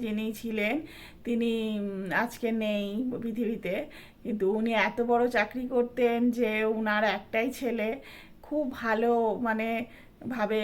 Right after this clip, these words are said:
ছেলেকে খু-, কোনো দিন খাবার অযত্ন বা কিছু করেনি, সেই কারণে ওর পাপা খুব ভালোভাবেই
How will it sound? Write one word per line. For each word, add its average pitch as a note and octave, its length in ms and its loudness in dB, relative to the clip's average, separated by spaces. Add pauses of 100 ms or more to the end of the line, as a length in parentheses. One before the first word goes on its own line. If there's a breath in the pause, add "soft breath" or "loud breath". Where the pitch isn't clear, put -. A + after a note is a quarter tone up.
(280)
ছেলেকে G#3+ 440 0 (140)
খু-, - 220 -6 (100)
কোনো B3+ 180 0 (140)
দিন C4 120 0 (160)
খাবার A3+ 420 2 (120)
অযত্ন A3+ 400 0 (180)
বা G3+ 100 4 (120)
কিছু A#3+ 240 -4 (140)
করেনি, F#3 400 0 (520 loud breath)
সেই A3+ 280 2
কারণে B3+ 260 2 (100)
ওর A#3+ 140 2
পাপা A3+ 260 2 (540 loud breath)
খুব B3+ 120 -4 (100)
ভালোভাবেই B3 560 2